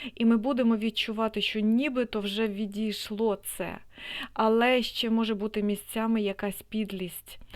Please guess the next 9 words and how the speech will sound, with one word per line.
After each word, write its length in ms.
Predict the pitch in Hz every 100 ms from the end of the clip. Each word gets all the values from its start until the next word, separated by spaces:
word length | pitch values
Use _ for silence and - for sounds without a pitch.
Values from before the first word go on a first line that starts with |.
| - -
Королева 500 | 214 220 233 233 214
війни 380 | 214 214 226
вже 180 | 208 196
ослаблена, 1080 | - 185 - 214 240 254 240 220 202 175 185 _ _ - - -
але 220 | 233 240 220
вона 240 | 226 220
може 380 | 214 233 220 208
ще 200 | - 208
наносити 720 | 208 208 208 - 190 202